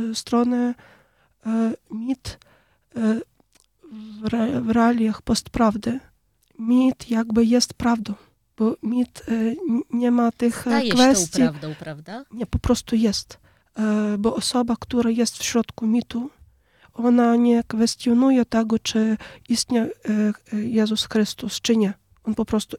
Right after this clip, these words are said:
Speaker 1: dla niej, jeśli ona jest w środku,
Speaker 2: To
Speaker 1: on
Speaker 2: jest.
Speaker 1: istnieje.
Speaker 2: Mhm.
Speaker 1: On jest. I, e, w tym sensie, e, to chodziło właśnie o, o,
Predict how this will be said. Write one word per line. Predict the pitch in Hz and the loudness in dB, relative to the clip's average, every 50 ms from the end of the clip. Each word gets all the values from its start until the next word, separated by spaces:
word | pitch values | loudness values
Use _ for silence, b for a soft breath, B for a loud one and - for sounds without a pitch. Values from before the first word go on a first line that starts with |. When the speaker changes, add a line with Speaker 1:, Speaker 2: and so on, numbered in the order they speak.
| - - | -10 -4
Speaker 1:
dla | - 226 233 | 0 2 2
niej, | 233 233 233 330 - _ _ _ _ | 2 2 0 -2 -4 _ _ _ _
jeśli | - 233 220 - 240 233 | -2 0 0 0 0 0
ona | 226 226 214 | 0 0 0
jest | 214 214 - - | -2 -2 -4 -8
w | - - | -10 -10
środku, | - 226 226 226 220 - - - 269 277 - _ _ _ _ _ _ _ _ _ | -4 -2 -2 -2 -2 -2 -6 -8 -8 -8 -8 _ _ _ _ _ _ _ _ _
Speaker 2:
To | 240 220 | 0 0
Speaker 1:
on | 226 | 0
Speaker 2:
jest. | - - 254 | 0 -2 -4
Speaker 1:
istnieje. | 240 - - - - - 208 - _ _ _ _ _ _ _ _ _ _ - | -6 -6 -6 -8 -8 -8 -10 -10 _ _ _ _ _ _ _ _ _ _ -20
Speaker 2:
Mhm. | 202 196 185 196 185 175 - | -20 -20 -20 -20 -16 -6 -2
Speaker 1:
On | 220 226 233 | 0 2 2
jest. | 220 240 208 190 - - - - _ b b b b b b b b b b b b b b b _ _ _ - | 2 2 0 0 -2 -8 -12 -16 _ b b b b b b b b b b b b b b b _ _ _ -2
I, | 226 226 226 226 220 220 220 - - - | 0 2 4 4 4 2 2 0 -2 -2
e, | 214 214 208 214 214 208 214 226 240 220 233 214 226 247 240 233 240 | -2 0 0 0 0 0 0 -2 -2 -4 -4 -4 -4 -4 -4 -6 -8
w | - - | -10 -2
tym | - 240 233 240 | 2 2 2 2
sensie, | - - - 247 247 254 247 - - - 262 | 2 0 2 2 2 2 0 -2 -2 0 2
e, | 254 247 254 B B B B B B B B B B _ _ 330 269 277 339 359 320 233 262 262 - _ - - _ | 2 2 0 B B B B B B B B B B _ _ -20 -18 -16 -10 -6 -4 -2 -2 -4 -6 _ -14 -12 _
to | - 240 | -2 -2
chodziło | - - 233 - 247 240 | 0 0 2 4 4 4
właśnie | 240 247 240 240 - 262 247 359 - | 4 4 2 2 0 -2 -4 -2 -2
o, | 285 233 226 220 - - - | -2 0 0 0 0 -2 -2
o, | - 233 | -2 -2